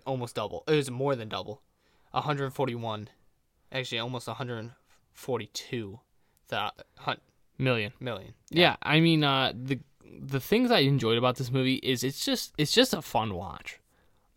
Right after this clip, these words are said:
Speaker 2: I mean, this movie has crazy over-the-top action. You know, everyone's getting blown up and stuff.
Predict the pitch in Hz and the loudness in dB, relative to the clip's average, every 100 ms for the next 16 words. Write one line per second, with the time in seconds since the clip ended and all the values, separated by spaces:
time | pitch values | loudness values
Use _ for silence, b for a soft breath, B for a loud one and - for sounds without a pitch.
0 | _ 147 165 165 180 - 214 196 175 123 | _ 4 8 8 6 8 8 8 4 4
1 | 120 - _ _ _ - - 165 165 160 | 2 -2 _ _ _ -4 6 8 8 8
2 | 151 131 127 127 113 113 - 120 127 127 | 8 8 6 4 2 2 2 4 4 4
3 | - 131 127 117 117 131 135 135 127 135 | 2 2 4 6 8 8 8 6 6 6
4 | 131 131 131 135 127 - 127 165 127 | 6 6 6 8 6 4 4 6 6